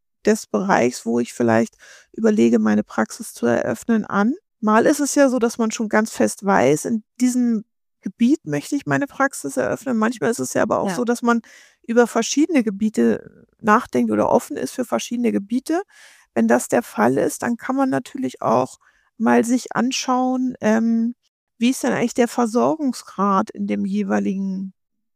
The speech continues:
Speaker 1: Bereich? Da kann man ja auch bei der K V Niederlassungsberatung sich erkundigen. Und,
Speaker 2: Ah.
Speaker 1: ähm, dann ist es eben wichtig, äh, dass man auch so ein bisschen schaut,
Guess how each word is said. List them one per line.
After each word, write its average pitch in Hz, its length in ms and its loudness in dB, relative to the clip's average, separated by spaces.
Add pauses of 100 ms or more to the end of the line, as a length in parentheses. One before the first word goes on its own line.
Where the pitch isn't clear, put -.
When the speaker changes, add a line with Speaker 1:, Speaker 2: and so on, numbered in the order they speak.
Speaker 1:
Bereich? 208 760 2 (420)
Da 220 100 -2
kann 240 180 -2
man 233 140 4
ja 226 140 0
auch 214 120 -6
bei 226 100 -2
der 220 100 2
K 226 180 -2
V 233 280 0
Niederlassungsberatung 240 1300 -2
sich - 240 -10
erkundigen. 294 640 -6 (1200)
Und, 262 340 4
Speaker 2:
Ah. 220 40 2 (100)
Speaker 1:
ähm, 240 240 4 (260)
dann 214 240 0
ist - 140 -2
es 233 120 -4
eben 233 320 2
wichtig, 262 460 0 (520)
äh, 226 380 4
dass 240 220 0
man 226 160 4
auch 220 160 0
so - 100 -4
ein 233 80 2
bisschen 240 300 -2
schaut, 240 520 0